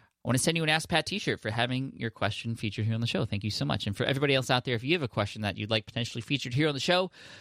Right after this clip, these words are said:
just head on over to ask pat dot com. You can ask right there on that page. I also wanna thank, again, FreshBooks for their continuing support of the show to help pay for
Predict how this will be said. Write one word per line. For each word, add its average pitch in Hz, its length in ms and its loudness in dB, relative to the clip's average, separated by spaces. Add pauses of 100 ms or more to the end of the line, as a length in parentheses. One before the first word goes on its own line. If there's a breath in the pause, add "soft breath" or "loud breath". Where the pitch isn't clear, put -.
(140 loud breath)
just 127 180 4
head 147 160 2
on 147 100 4
over 135 120 2
to 127 120 2
ask 127 200 4
pat 127 180 0
dot 127 160 0
com. 139 220 0
You - 20 -6
can 117 100 -4
ask 107 220 0
right 110 240 0
there 110 160 0
on 107 140 -4
that 98 160 0
page. 120 360 0
I - 60 -6
also 101 240 0
wanna 101 140 0
thank, 101 240 0
again, 101 240 0
FreshBooks - 580 0
for 107 400 0 (240 loud breath)
their 104 140 0
continuing 135 600 0
support 117 340 0
of 101 40 -2
the 98 60 -2
show 131 440 4
to - 120 -4
help 110 240 -2
pay 120 220 0
for 104 340 0